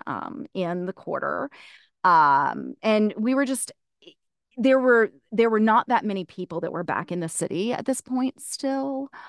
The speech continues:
Um, and I was in a tangerine bikini and,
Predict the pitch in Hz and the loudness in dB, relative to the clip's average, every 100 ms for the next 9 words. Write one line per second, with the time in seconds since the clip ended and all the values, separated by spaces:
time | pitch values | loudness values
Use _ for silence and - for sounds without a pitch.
0 | - _ _ _ 175 185 190 180 160 131 | -20 _ _ _ -4 -2 0 -2 -4 -6
1 | - _ _ 196 165 185 - - 220 247 | -10 _ _ 0 2 2 2 2 4 2
2 | 254 254 254 247 233 208 220 233 233 226 | 0 0 0 -2 -4 -4 -4 -2 -2 -4
3 | - 170 165 160 156 165 170 165 151 160 | -4 -4 -2 -2 -2 -4 -6 -4 0 2
4 | 160 160 160 165 160 160 | 2 0 -2 -2 -4 -6